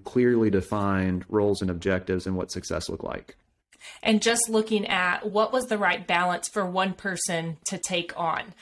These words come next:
Speaker 2: So
Speaker 1: Yeah.
Speaker 2: once I had done that, then it was easy to say, "Oh no, one person should not be responsible, um,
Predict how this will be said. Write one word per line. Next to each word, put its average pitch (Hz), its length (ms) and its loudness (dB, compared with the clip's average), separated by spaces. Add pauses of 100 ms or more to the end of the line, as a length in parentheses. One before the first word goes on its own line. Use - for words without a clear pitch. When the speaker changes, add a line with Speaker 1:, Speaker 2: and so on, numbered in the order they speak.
(160)
Speaker 2:
So 185 400 2
Speaker 1:
Yeah. 202 180 4
Speaker 2:
once 214 360 2
I 190 200 4
had 175 420 0 (220)
done 240 220 4
that, 175 260 2
then 208 140 2
it 180 100 -2
was 185 240 -6
easy 190 320 -4
to 196 140 -6 (100)
say, 175 420 0
"Oh 208 180 -2
no, 170 500 -2
one 202 180 0
person 185 460 -6
should 190 340 -4
not 175 400 0
be 175 160 -4
responsible, 170 880 -2 (460)
um, 175 460 -2